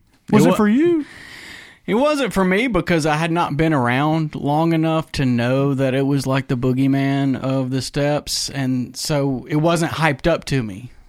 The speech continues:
Speaker 2: My sponsor was, my first sponsor when I first worked the, the, the first time, the four step,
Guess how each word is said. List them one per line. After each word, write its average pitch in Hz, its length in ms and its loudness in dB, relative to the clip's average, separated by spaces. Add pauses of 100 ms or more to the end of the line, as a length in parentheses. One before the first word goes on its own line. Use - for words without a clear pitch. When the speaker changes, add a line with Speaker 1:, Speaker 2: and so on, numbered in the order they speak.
(220)
Speaker 2:
My 131 180 0
sponsor 143 580 0
was, 123 400 -2
my 120 300 -2
first 143 220 0
sponsor 139 380 0
when 123 120 0
I 113 80 0
first 123 400 -4
worked 120 280 -4
the, 110 120 -8 (680)
the, 110 120 -6 (100)
the - 280 -16
first 131 320 -2
time, 123 480 0
the 110 100 -4
four 120 240 -2
step, 117 480 -2